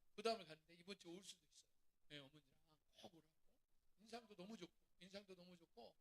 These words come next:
우리가 전도하는 거 계속 보고 그래서 오늘 외출하는데 만났고 하나님께서 하시는 것 같고요. 무엇보다도 조성상 자매님하고 삼 층에 살던 할머니가 여기 머리하러 오셨는데 거의 한 사 년 만에 본 것 같아요.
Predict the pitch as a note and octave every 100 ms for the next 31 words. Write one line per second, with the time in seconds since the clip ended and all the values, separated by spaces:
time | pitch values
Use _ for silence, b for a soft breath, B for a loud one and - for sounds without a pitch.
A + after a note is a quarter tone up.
0 | - - - - D#3+ - E3+ E3+ D#3 -
1 | - - - - C#3+ - D3 D3 - B
2 | B - D3+ - D3+ C#3+ - D#3 D#3+ D#3+
3 | - F3 B3+ - - - - G3+ F3+ -
4 | C#3+ E3+ F#3+ F#3 D3 C#3 - E3 - -
5 | - - - F3 A#3 F#3 G3 F3 E3 G3
6 | - - - - G#3 G#3+ F#3+ F3+ F3 -
7 | E3 D#3+ D3 C#3 D3+ - - C4 - A3
8 | E3+ F#3+ F3 - A#3 A3+ E3 - - -
9 | - - - - E3 E3+ D#3+ F3 F#3 E3+
10 | D3+ - - - - - - - - -
11 | - - - - G3+ A3 F#3 - C#4+ E4
12 | C#4+ G3 E3 D3 -